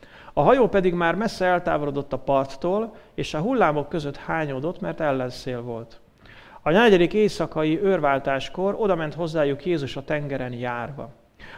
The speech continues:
Amikor a tanítványok meglátták, hogy a tengeren jár, megrettentek, azt mondták, hogy kísértet, és ijedtükben felkiáltottak. De Jézus azonnal megszólította őket, és ezt mondta:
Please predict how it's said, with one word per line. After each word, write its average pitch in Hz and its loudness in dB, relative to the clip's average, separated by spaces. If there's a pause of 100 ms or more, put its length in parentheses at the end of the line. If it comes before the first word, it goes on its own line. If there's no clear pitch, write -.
Amikor 165 2
a 151 2
tanítványok 190 -2
meglátták, 160 -2
hogy 143 -6
a 139 -4
tengeren 143 -4
jár, 143 -6
megrettentek, 151 -4 (240)
azt 143 -2
mondták, 143 -4
hogy 160 -6
kísértet, 185 -8
és - -8
ijedtükben 185 -4
felkiáltottak. 139 -6 (520)
De 131 -4
Jézus 180 0
azonnal 175 -2
megszólította 135 -8
őket, 127 -8
és 127 -14
ezt 139 -10
mondta: 127 -10